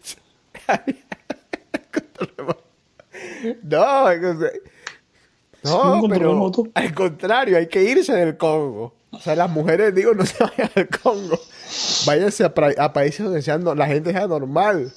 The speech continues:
Speaker 1: Porque es que eso es una grosería entera.
Speaker 2: Sí, pero a todo mundo a la mujer no le gusta la vaina grande y eso está comprobado.
Speaker 1: Ay, Enrico, ya vas a
Speaker 2: Es pura
Speaker 1: comenzar.
Speaker 2: bulla, loco, la mujer.
Speaker 1: Ay, vamos.
Speaker 2: O sea, espérate.
Speaker 1: Dale.
Speaker 2: Que no, espérate.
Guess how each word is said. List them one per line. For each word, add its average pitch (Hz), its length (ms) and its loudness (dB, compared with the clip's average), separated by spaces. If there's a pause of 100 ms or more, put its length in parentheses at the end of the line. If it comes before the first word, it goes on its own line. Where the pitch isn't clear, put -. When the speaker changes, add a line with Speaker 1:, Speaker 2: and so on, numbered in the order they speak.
(320)
Speaker 1:
Porque 127 240 -10
es 123 80 -12
que - 140 -10
eso 165 180 -10
es - 60 -10 (100)
una 160 260 -2
grosería 156 800 0
entera. 151 440 -4 (320)
Speaker 2:
Sí, 220 260 4
pero 170 160 2
a - 20 0
todo 170 140 2
mundo 196 180 4
a 190 40 0
la 185 40 0
mujer 175 200 2
no 190 60 2
le 190 80 4
gusta 180 300 2
la 170 100 0
vaina 170 200 2
grande 160 360 0
y 165 40 4
eso 170 180 0
está 175 140 2
comprobado. 160 400 2
Speaker 1:
Ay, 117 340 -2
Enrico, 107 540 -10
ya 117 180 -6
vas 127 200 -4
a 127 80 -6
Speaker 2:
Es 107 60 -10 (240)
pura 208 300 4
Speaker 1:
comenzar. 180 80 2
Speaker 2:
bulla, 196 320 2
loco, 151 240 0
la 160 80 2
mujer. 160 380 2
Speaker 1:
Ay, 113 120 -10
vamos. - 320 -12
Speaker 2:
O 170 40 0
sea, 165 100 2
espérate. 139 440 0 (200)
Speaker 1:
Dale. 110 260 -10
Speaker 2:
Que 156 140 0
no, 143 160 -4
espérate. 135 520 -4